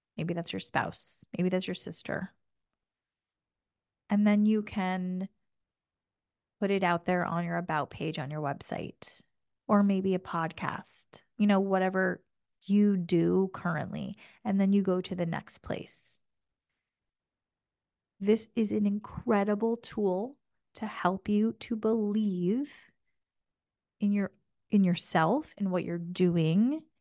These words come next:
in your own path. And it's incredibly empowering, incredibly empowering.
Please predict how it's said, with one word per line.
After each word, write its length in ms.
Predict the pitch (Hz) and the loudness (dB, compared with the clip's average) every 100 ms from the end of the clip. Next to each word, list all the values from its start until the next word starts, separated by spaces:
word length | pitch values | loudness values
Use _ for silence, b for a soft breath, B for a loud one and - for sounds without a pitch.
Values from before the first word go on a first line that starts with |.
| _ | _
in 100 | 202 | -2
your 140 | 196 185 | -2 -2
own 260 | 180 170 165 | -2 -2 -4
path. 580 | - 165 147 220 294 - _ _ _ _ | -4 -2 0 0 -4 -16 _ _ _ _
And 100 | 202 | 0
it's 160 | 196 - | 0 -2
incredibly 960 | 202 - - 202 180 185 190 196 196 - | -8 -8 -8 -2 0 0 0 0 0 -2
empowering, 920 | 180 - 156 165 - - 202 - 196 _ _ _ _ _ _ _ _ _ _ | -4 -4 -4 -4 -4 -8 -10 -12 -12 _ _ _ _ _ _ _ _ _ _
incredibly 1120 | 208 196 - - 180 175 180 180 156 - 175 - | 0 0 -2 2 4 4 2 2 0 -2 -8 -10
empowering. 840 | 185 160 - - - - - 185 | -8 -8 -8 -10 -10 -12 -14 -16